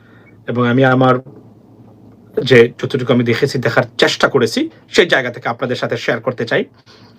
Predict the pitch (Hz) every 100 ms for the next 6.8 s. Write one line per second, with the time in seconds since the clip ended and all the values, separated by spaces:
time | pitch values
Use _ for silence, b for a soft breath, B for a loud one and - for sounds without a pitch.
0 | B B - - - - - - 139 117
1 | 104 87 - 127 135 - - 127 120 135
2 | 131 143 165 170 180 180 185 180 b b
3 | - 240 - 147 240 - 131 123 120 -
4 | 147 135 135 131 131 _ 151 143 240 311
5 | B B B - 127 151 139 - 139 127
6 | - - 143 - 190 185 -